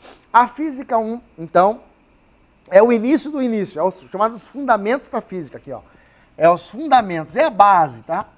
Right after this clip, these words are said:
Fundamentos, fundamentos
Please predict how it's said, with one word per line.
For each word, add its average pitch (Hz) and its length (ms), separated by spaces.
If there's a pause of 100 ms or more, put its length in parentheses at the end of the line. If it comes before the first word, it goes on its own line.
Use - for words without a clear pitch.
(280)
Fundamentos, 220 1300 (1400)
fundamentos 165 1160